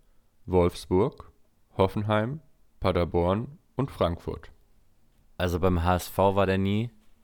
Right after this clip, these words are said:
Speaker 2: und ich glaube, beim anderen H S V war der auch nie. Also der war bei Paderborn, der war bei Wolfsburg, der war, äh, bei Hertha, der war bei Lautern. Aber da klingelt nix bei, also beim H S V war der auf gar keinen Fall.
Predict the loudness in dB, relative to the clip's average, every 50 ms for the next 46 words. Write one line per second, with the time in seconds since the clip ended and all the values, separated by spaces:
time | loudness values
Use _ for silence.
0 | _ _ _ _ -12 -4 0 0 0 2 2 4 4 6 6 4 4 4 2 0
1 | 0 0 0 0 0 0 0 -2 -2 0 0 0 2 2 0 0 0 0 0 0
2 | 0 0 0 -2 -4 -8 -10 -16 -20 -20 -20 -20 -20 -20 -20 -20 -20 -20 -20 -20
3 | -20 -20 -20 -20 -18 -10 -6 -4 -2 0 2 2 4 4 4 4 4 6 8 10
4 | 10 10 8 4 2 2 2 2 4 4 4 2 2 2 0 2 2 2 2 2
5 | 2 0 -2 -2 -2 -2 -2 -2 -2 -4 -8 -8 -4 0 0 0 0 -2 -6 -6
6 | -6 -2 0 0 0 2 0 0 -2 -2 -2 -2 -2 -2 -2 -2 0 2 2 2
7 | 2 2 0 -2 -4 -4 -4 -6 -10 -12 -6 -2 0 2 2 2 2 0 0 0
8 | 0 0 0 -2 -2 -4 -4 -2 -4 -6 -10 -14 -20 -20 -20 -20 _ _ -20 _
9 | -20 -20 -20 -20 _ _ _ -20 -20 -20 -20 _ -6 -2 0 0 2 2 0 0
10 | 0 -2 -2 0 0 0 -2 -2 -4 -4 -6 -6 -10 -6 -2 0 2 2 2 0
11 | 0 -2 -2 0 0 0 0 2 0 0 -2 -2 -2 0 0 2 2 0 0 -2
12 | -4 -4 -6 -6 -4 -4 -6 -6 -4 -2 0 2 2 2 0 -2